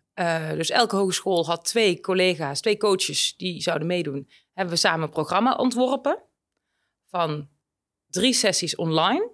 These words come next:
Dus we gingen met alle studenten die zich hadden ingeschreven drie keer twee uur online. Drie avonden. Daar zaten dan opdrachten tussen die studenten zelf deden. Ook al in de,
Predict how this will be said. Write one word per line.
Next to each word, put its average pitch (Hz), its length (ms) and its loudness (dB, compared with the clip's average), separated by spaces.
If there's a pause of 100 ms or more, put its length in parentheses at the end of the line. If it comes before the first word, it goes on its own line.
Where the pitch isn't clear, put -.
Dus 185 180 -6
we 185 100 -6
gingen 175 240 -4
met 165 200 -6
alle 196 180 0
studenten 180 560 -2
die 170 160 -6
zich 175 120 -4
hadden 165 200 -4
ingeschreven 165 720 -2 (280)
drie 196 200 -2
keer 175 380 0
twee 190 360 2
uur 160 360 0
online. 170 480 0 (460)
Drie 190 240 -6
avonden. 226 560 -2 (240)
Daar 160 100 -8
zaten 165 280 0
dan 156 120 -2
opdrachten 175 520 0
tussen 262 380 0
die 226 120 0
studenten 208 460 -2
zelf 202 260 -2
deden. 208 440 0
Ook 185 200 -2
al 185 140 2
in 185 200 2
de, 165 240 0